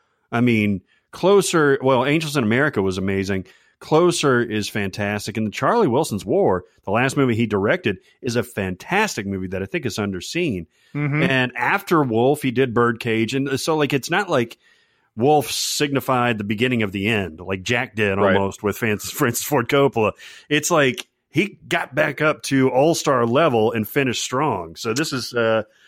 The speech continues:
Speaker 1: this is crazy.
Speaker 2: I think, I think Mike Nichols is the exception, though, to what normally happens. Uh, Mike Nichols and, and Sidney Lumet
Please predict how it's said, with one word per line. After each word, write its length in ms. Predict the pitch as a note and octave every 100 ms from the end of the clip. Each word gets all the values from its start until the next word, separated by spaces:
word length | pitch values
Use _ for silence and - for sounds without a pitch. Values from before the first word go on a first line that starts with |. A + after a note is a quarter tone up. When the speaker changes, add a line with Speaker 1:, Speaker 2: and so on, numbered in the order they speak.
| _
Speaker 1:
this 180 | C#3+ D3
is 100 | C#3+
crazy. 440 | - C#3+ C3+ F#2+ -
Speaker 2:
I 120 | E3+
think, 320 | G3 G#3 F3 D#3
I 120 | F#3
think 240 | F#3+ D#3+
Mike 260 | C#3+ D3+ C#3+
Nichols 540 | C3+ C#3 B2+ A#2+ A2
is 260 | A#2+ A2+ G#2+
the 140 | A2+
exception, 720 | - - B2 B2 - A2 A2
though, 480 | A2 A2 A2 A2 A2+ - -
to 500 | A#2+ A2+ A2 A2 G#2
what 380 | B2 B2 A2+ A2+ _ C3 A2+
normally 560 | B2+ B2 A#2 A2+ A2 G#2+
happens. 680 | G#2+ G#2+ G2+ A2+ G#2+ A#2 -
Uh, 380 | A#2 A2 G#2+ G2 - A#2 A#2+ A#2+ B2+
Mike 300 | C#3+ C#3 D3
Nichols 500 | C3+ C#3 C#3 C3 A#2
and, 220 | B2+ A#2 A#2+
and 200 | A#2 A2+
Sidney 320 | - D#3+ D3+
Lumet 400 | C3 B2 C3 B2+